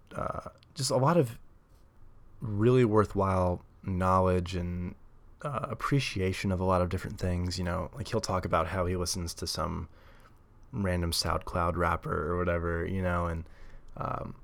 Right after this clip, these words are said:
appreciation for all kinds of music, understanding of all kinds of music, but also just, you know, he likes shoes, he likes, I don't know. He's just a really cool guy. Uh, I think I, I do recommend you go watch that interview on Hot Ones if you wanna, like, get an idea of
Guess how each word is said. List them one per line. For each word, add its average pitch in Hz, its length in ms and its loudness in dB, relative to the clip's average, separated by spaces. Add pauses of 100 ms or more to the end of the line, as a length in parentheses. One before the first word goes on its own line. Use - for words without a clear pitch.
(260)
appreciation 120 560 2
for - 100 -6
all 113 140 6
kinds 113 260 4
of 95 80 -2
music, 98 400 4
understanding 110 480 2
of 110 60 2
all 104 120 6
kinds 101 220 -2
of 95 60 -4
music, 101 340 -2
but 127 100 -2
also 139 240 0
just, - 300 -6
you 95 60 -6
know, - 160 -6 (560)
he 110 100 -8
likes 101 200 -2
shoes, 120 580 2
he 104 100 0
likes, 90 500 0 (1300)
I - 60 -6
don't 92 140 -2
know. 85 160 -4 (380)
He's 117 100 0
just 127 120 -2
a 123 40 2
really 127 160 6
cool 95 160 -2
guy. 85 240 0 (340)
Uh, 92 240 4
I 110 100 6
think 147 180 6
I, 113 240 6
I - 40 6
do 139 120 6
recommend 113 360 6
you 95 60 0
go 92 120 4
watch 87 380 4
that 85 280 -2 (760)
interview 90 460 0
on 82 120 -2
Hot 87 240 -2
Ones 73 260 -4
if - 160 -8
you 92 80 -2
wanna, 90 200 0
like, 85 300 -6
get 104 180 2
an 104 120 0
idea 90 400 0
of 87 460 -4